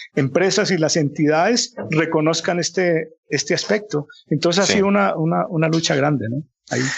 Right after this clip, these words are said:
Speaker 2: Y entiendo que es una labor importante la de, la del C D R, porque precisamente con esas licencias de la que us-, de las que usted nos habla, pues,
Speaker 1: Sí.
Speaker 2: pues es un mecanismo para equilibrar, por una parte, eh, la posibilidad de utilizar y compartir legalmente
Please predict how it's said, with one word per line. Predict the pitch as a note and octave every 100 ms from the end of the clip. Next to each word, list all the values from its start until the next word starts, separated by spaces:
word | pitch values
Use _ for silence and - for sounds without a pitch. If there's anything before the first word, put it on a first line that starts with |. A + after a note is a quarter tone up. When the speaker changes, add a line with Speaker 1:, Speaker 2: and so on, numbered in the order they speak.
| - - - -
Speaker 2:
Y | -
entiendo | A2 A2+ B2 B2
que | A#2
es |
una | A#2 A2+
labor | A2+ A#2 A#2
importante | G#2 G2+ B2+ B2 A2 F#2+
la | F#2+
de, | F#2 F2+
la | D#2+ F#2
del | F2+
C | A2
D | A2 G#2+
R, | A2+ B2+
porque | G#2 F#2+ F#2+ F#2
precisamente | F#2 F#2 G#2 G#2 G#2
con | G2
esas | G2+ G2+
licencias | G2 F#2+ G#2+ G2+ G#2+ G2 F#2+
de |
la | F#2+ -
que | F#2+
us-, | - -
de | F#2+
las | F#2
que | -
usted | F2+ G2+
nos | G2+ G#2
habla, | G#2 G#2+ A2+ - - - - _ -
pues, | G2 G2
Speaker 1:
Sí. | C#3+
Speaker 2:
pues | - A#2
es | A2+
un | B2+
mecanismo | A#2+ A2 C3 C#3 A2+ G2+
para | G2+ G2
equilibrar, | F#2 G2 F#2+ G2+ B2 A2 -
por | G2+
una | A2 G#2+
parte, | B2 A2+ - E2+ C#2 _ _
eh, | E2 F#2 F2+ F2 F2
la | F2+ F2
posibilidad | F2+ - F2+ F2+ F#2 G#2 G#2+
de | G#2 G#2 G#2 -
utilizar | G#2 G2+ F#2+ F2 E2+ G#2 A2 G#2+ G2+
y |
compartir | F#2 F#2 F2+ F2 E2+ - A2 F#2
legalmente | F2+ G2+ G2 A2 G#2+ - E2+ D2+